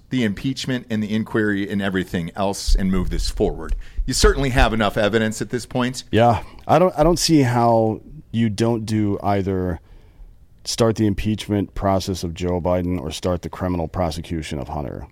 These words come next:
Speaker 2: right? 'Cause either, well, I mean, you could, I suppose
Speaker 1: One,
Speaker 2: you
Speaker 1: one at least is true.
Speaker 2: Yeah, I suppose you could do both. Well, they're both probably true. But
Speaker 1: Probably.
Speaker 2: if,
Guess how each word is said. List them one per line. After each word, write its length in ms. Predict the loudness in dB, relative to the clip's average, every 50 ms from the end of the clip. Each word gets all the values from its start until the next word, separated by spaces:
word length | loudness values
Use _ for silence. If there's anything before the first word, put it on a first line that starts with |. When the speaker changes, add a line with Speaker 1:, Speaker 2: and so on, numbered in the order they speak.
| -18 -12 -6
Speaker 2:
right? 200 | -4 -4 -4 -4
'Cause 440 | -6 -6 -6 -6 -6 -8 -10 -12 -14 -20 -20 -20 -20 -20 -20 -20 -20 -20 -20 _ _ _ -20 -20 _ _ 0
either, 640 | 4 6 6 8 8 6 6 6 4 4 4 2 0 0 0 0 2 0 0 -2 -4 -10 -8 -6 -6 -6 -6 -6 -8 -12 -12 -12 -8 -2 2
well, 220 | 4 4 4 4
I 60 | 4
mean, 120 | 4 4 4
you 60 | 4
could, 120 | 2 2
I 120 | 2 2 2
suppose 360 | 2 2 2 6 6 8 8 8
Speaker 1:
One, 160 | 8 6 6
Speaker 2:
you 40 | 6
Speaker 1:
one 280 | 6 6 6 6 6 4
at 100 | 2 4
least 280 | 4 4 4 2 -2
is 140 | -4 -4 -4
true. 280 | -4 -4 -4 -6 -2 2
Speaker 2:
Yeah, 140 | 4 6 6
I 60 | 6
suppose 340 | 4 4 6 6 6 6 6
you 60 | 4
could 80 | 2 0
do 80 | 2
both. 200 | 2 4 4 6
Well, 140 | 6 6 6
they're 120 | 4 2
both 440 | 2 4 4 4 4 0 -4 -12 -6 0
probably 380 | 2 2 2 2 -2 -4 -6
true. 240 | -6 -4 -4 -2 -2
But 80 | 0 4
Speaker 1:
Probably. 520 | 6 6 6 6 4 2 0 2 2 2
Speaker 2:
if, 120 | 2 0